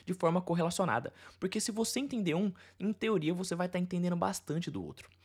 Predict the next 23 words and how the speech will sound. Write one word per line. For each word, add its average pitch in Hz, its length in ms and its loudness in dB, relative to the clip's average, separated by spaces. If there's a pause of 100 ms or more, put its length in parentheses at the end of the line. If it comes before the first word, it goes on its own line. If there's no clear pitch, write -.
(220)
As 113 240 -4
uretrites, 127 500 2
como 110 160 -4
eu 117 60 -4
já 117 80 0
te - 100 -8
falei, 117 380 0 (240)
são 151 220 0
caracterizadas 156 720 2
como 170 200 0 (100)
I 190 220 4
S 175 220 2
Ts, - 340 0 (320)
por 170 240 6
inflamação 202 800 2
da 285 100 6
uretra 180 400 4 (200)
acompanhada 160 540 4
de 156 120 -2
corrimento 180 680 2 (260)
com 180 160 2
características 185 720 2
variáveis 180 680 6